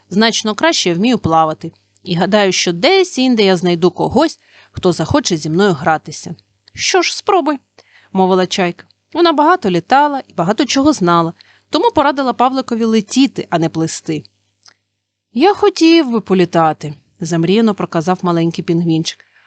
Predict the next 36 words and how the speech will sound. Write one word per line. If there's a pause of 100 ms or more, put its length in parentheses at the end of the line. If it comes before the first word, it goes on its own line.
(140)
«Але,
на
жаль,
хоч
я
і
маю
крила, (180)
ми,
пінгвіни,
не
літаємо. (360)
Я
не
можу
літати». (560)
«А
я
навчу
тебе,
як
діяти», (300)
мовила
розумна
північна
чайка. (440)
Зовсім
недалеко
від
берега
на
своїй
полярній
станції
живуть
учені.